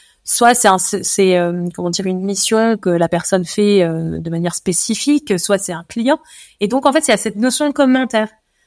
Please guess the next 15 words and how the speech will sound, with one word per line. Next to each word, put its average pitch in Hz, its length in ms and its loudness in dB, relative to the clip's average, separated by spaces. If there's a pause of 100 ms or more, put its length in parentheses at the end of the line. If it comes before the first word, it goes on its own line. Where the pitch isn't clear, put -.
(120)
Alors, 202 380 2
au 233 120 2
début, 240 460 2 (180)
c'est - 200 0
assez 220 220 4
industrialisé. 240 960 0 (720)
Ça - 140 -8
veut 170 60 -6
dire 208 180 2
que 202 60 -2
nous, 208 120 0
on 240 120 4
a 185 80 4
des 180 180 0
alertes, 220 540 2